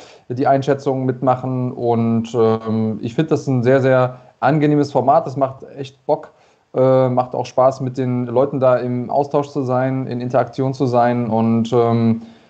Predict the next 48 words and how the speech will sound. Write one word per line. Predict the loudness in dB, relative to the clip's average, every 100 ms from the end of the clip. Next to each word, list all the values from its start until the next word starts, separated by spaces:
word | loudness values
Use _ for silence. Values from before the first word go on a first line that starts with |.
| _ 0
naja, | 4 4 4 -2
es | -12 -14
gibt | -16 -4
schon | -2 -2
echt | -6 -8
ein | -6
paar, | 2 4 4 2
paar | -2 -4
gute | -4 -12 -10 -2 2
Highlights. | 2 4 4 2
Und | -2
ich | -4
bin | -6
froh, | -4 0
dass | 0 0 -2
wir | 0
jetzt, | 0 -4 -18 -20 -20 -20 _ -2
äh, | 2 4 2 -4 _
Stichwort | -4 -4 2 0 2
ist | -2
ja |
auch | -2
so | -4
ein |
bisschen | -6 -6
Entschleunigung, | -6 -8 -4 0 2 2 2 2 0 -4 -14 -6
dass | -4 2
wir |
insofern | 2 2 2 0 0
entschleunigen | -4 -2 0 2 0 -4
können, | 0 0 0 -6 -12 _ _
dass | -4 -2
wir, | 0 4 4 4 2
ähm, | -2 -2 -4 -4 -6 -8
die | -10 -4
Möglichkeit | -2 -2 0
haben, | 2 2
das | 0
alles | 0 0
nochmal | 0 0
wiederzusehen. | 2 0 0 -4 0
Weil | 0 -2
wenn | -4
jetzt | -10 -4
ständig | -2 -2 -2 2
neue | 2
Events | 2 2 -2 -2
kommen | -2